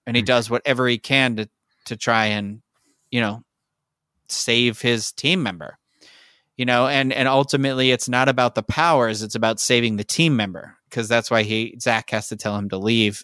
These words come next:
Speaker 1: because they, if, if he doesn't leave, Tommy will die, you know, and it's more important to save Tommy's life than it is to save Tommy's powers.
Speaker 2: Right.
Speaker 1: You know, and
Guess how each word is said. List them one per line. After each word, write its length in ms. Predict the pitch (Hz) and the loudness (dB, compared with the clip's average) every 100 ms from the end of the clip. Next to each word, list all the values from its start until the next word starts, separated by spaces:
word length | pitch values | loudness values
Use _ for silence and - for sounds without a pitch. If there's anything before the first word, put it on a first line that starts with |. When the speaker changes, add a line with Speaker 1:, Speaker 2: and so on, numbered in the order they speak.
| _ | _
Speaker 1:
because 420 | 104 - 110 104 | -16 0 2 2
they, 220 | 104 104 - | -2 -2 -4
if, 200 | - - - - - | -10 -10 -20 -20 -20
if 120 | - - | -8 0
he 100 | 120 | 2
doesn't 320 | 110 107 90 | 2 -2 -2
leave, 260 | 127 113 | 2 2
Tommy 300 | - 107 104 | 0 -2 -2
will 140 | 98 98 | -2 -2
die, 500 | 117 113 104 101 101 _ _ _ _ _ | 0 2 2 -2 -8 _ _ _ _ _
you 80 | 113 | -4
know, 240 | 110 107 107 | 0 0 0
and 180 | 113 | -2
it's 200 | 110 - | -2 -4
more 180 | 131 113 | 0 2
important 380 | 107 131 120 107 | 2 2 2 0
to 40 | |
save 220 | 104 110 101 | -2 -4 -2
Tommy's 320 | 107 101 104 | -4 -4 -2
life 340 | 127 147 120 | 2 2 2
than 160 | 113 107 | -2 0
it 60 | |
is 160 | 104 104 | -2 -4
to 100 | - | -6
save 280 | - 110 98 | 0 0 0
Tommy's 320 | 107 98 - | -4 -6 -6
powers. 500 | - 98 85 - - - _ - - - | -6 -6 -8 -14 -16 -18 _ -20 -20 -10
Speaker 2:
Right. 100 | 107 | -2
Speaker 1:
You 80 | 104 | 0
know, 100 | 127 | 2
and 160 | 120 | 0